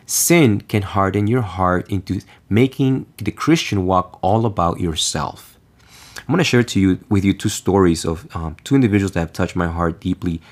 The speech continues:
Um, one is, I mean, there's several, but for this particular, uh, lesson, I'm gonna tell you a story of Myrna Witzel.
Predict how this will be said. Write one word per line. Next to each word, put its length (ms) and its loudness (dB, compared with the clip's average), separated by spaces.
Um, 320 0
one 320 2
is, 340 0
I 60 -2
mean, 100 2
there's 200 2
several, 360 2
but 520 -6
for 140 -6
this 220 -2
particular, 760 -2
uh, 140 -6
lesson, 500 -2
I'm 80 -4
gonna 140 2
tell 160 2
you 60 4
a 20 0
story 260 0
of 160 -4
Myrna 260 2
Witzel. 460 -4